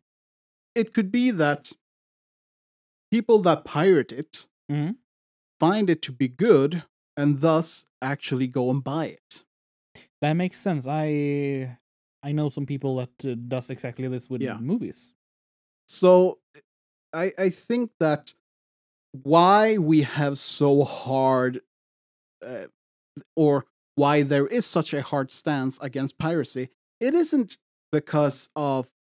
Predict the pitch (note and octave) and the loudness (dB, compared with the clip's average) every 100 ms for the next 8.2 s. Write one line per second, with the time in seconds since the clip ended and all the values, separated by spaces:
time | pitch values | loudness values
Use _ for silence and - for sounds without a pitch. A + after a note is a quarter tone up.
0 | - C#3+ C3+ C#3 C#3+ C#3+ C3 B2 A#2 - | -10 -6 -2 2 4 4 2 2 -2 -6
1 | G#2+ - - G#2 G2+ - - _ - C3+ | -10 -10 -12 -12 -10 -10 -10 _ -12 -2
2 | E3+ - F3+ - D#3+ D3+ - C#3 C#3 B2+ | -2 0 -4 0 2 2 0 -8 -8 -10
3 | B2 B2 A#2+ A2 _ _ _ _ - - | -8 -6 -6 -8 _ _ _ _ -18 -2
4 | F#4+ C#4+ - - - - E3+ G3 F#3 E3+ | 0 0 -2 -8 -14 0 2 6 4 4
5 | - _ _ _ _ _ _ _ - F#3 | -4 _ _ _ _ _ _ _ 0 2
6 | G3+ G3+ F#3 G3+ G3+ G3 G3+ G3+ G#3 F3 | 4 2 0 0 2 -2 -4 0 0 0
7 | E3+ F#3+ D#3+ - - B3+ C#4+ F#3+ C#3+ - | -2 -2 -4 -10 -2 0 4 4 4 2
8 | - - | -6 -8